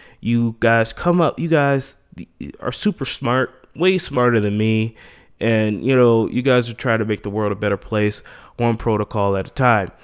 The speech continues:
They, they have said, someone has said, someone prominent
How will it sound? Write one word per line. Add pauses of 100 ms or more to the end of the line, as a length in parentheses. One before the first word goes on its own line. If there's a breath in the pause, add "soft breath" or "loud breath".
(220 loud breath)
They,
they
have
said, (1700)
someone
has
said,
someone
prominent